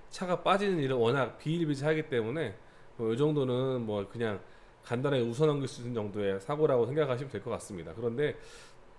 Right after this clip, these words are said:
음, 계속 말씀드리는 거가 이제 방제에 나가게 되면 이 보조들이 아무래도 나이가 어린 친구들이 좀 대부분일 때가 많아서, 어, 이런 논길, 어, 좁은 길, 특히나 이제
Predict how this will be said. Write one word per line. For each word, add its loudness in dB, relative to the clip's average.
음, -6
계속 4
말씀드리는 4
거가 8
이제 2
방제에 4
나가게 2
되면 0
이 -8
보조들이 0
아무래도 2
나이가 4
어린 6
친구들이 0
좀 -4
대부분일 0
때가 -2
많아서, -2
어, -4
이런 -2
논길, 0
어, -4
좁은 0
길, -2
특히나 4
이제 4